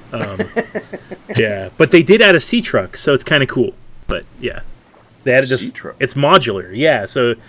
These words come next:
Speaker 1: you see, you played Subnautica, right? You remember the, um, the little submarine, not the big one, but the little one.
Speaker 2: Uh-huh, uh-huh.
Speaker 1: So it's basically that cut in half, and then you put
Speaker 2: Uh-huh.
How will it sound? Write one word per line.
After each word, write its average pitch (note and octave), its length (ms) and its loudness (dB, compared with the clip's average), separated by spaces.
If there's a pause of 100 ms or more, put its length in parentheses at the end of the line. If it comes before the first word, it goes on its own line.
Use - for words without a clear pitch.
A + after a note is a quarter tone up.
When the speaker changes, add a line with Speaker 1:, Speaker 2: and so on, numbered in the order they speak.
(240)
Speaker 1:
you C#3+ 340 0
see, G#3 140 2
you G3 60 2
played G3 200 2
Subnautica, B2+ 460 0
right? A2 180 0
You A#2+ 100 -4
remember D3 300 0
the, B2 320 0
um, G2 460 -6 (840)
the A#2+ 140 0
little C3+ 360 4
submarine, C#3+ 580 -2
not C3 120 -6
the G#2+ 60 -6
big A#2 160 -2
one, G#2 120 -6
but G2 120 -14
the G#2 40 -10
little A#2 200 -6
one. C3 100 -8 (640)
Speaker 2:
Uh-huh, A#2 180 -2 (140)
uh-huh. G2 280 -12
Speaker 1:
So D#3 120 2
it's C#3+ 100 2
basically A3+ 380 6
that A#2+ 400 4 (120)
cut - 200 4
in A#2+ 120 -10
half, B2+ 520 -2 (320)
and C#3+ 160 4
then C#3+ 160 0
you C3 80 0
put - 280 2
Speaker 2:
Uh-huh. A2+ 200 -6